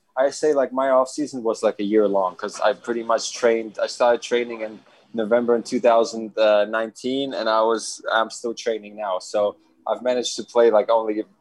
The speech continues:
very few tournaments, and I was actually hurt a few times, um, and I, I still feel like I s-, I have some,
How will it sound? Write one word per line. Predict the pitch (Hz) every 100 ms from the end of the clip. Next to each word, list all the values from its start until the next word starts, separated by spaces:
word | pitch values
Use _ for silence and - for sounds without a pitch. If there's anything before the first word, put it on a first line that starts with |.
| _
very | 117 117 110
few | - 104
tournaments, | - 117 117 123 127 -
and | 107 104 101 - _ _
I | -
was | 117 110
actually | 117 - 104
hurt | 123 131 127
a | 123
few | 127
times, | 113 123 123 123 123 - -
um, | 113 110 107 107 113
and | 110 110 - -
I, | 113 - 120
I |
still | 110 127 113
feel | 127
like | 123 110 107
I |
s-, | 107 - -
I | 107
have | 110 110
some, | - 117 110